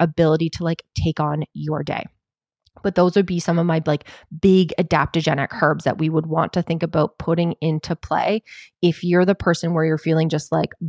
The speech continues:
burnt out, not like yourself, and you know that you've been running at a pace that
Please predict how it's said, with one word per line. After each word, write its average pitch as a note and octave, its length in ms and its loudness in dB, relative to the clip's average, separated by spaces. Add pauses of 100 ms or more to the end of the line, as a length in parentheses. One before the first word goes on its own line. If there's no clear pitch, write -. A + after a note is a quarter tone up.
burnt F#3 300 4
out, D#3 340 4
not E3 360 0
like E3 260 0
yourself, D3+ 640 0
and E3 180 -2
you E3+ 80 0
know E3 340 4
that D#3+ 140 0
you've E3 140 -6
been D#3+ 180 0
running D#3+ 300 -2
at D#3 80 -4
a D#3 140 -2
pace - 540 -4 (200)
that - 340 0